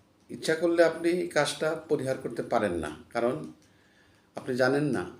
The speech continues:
আপনার কাজটা হয়ে গেছে, কিন্তু আপনার মনের মধ্যে সবসময়ই একটা প্রশ্ন উদয় হচ্ছে যে, হয়তোবা, আহ,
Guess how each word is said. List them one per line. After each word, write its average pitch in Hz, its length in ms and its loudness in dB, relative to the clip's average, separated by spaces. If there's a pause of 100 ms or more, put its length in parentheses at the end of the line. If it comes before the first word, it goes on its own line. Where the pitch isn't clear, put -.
আপনার 120 300 -6
কাজটা 127 300 -2
হয়ে 131 240 2
গেছে, 87 440 0 (220)
কিন্তু 135 460 -4
আপনার 120 420 -2
মনের 113 280 2
মধ্যে 110 520 -4
সবসময়ই 110 680 -4 (440)
একটা 113 200 -8
প্রশ্ন 120 380 -4
উদয় 113 220 0
হচ্ছে 98 320 -10
যে, 87 280 -10 (720)
হয়তোবা, 113 460 -2 (1040)
আহ, 90 760 -4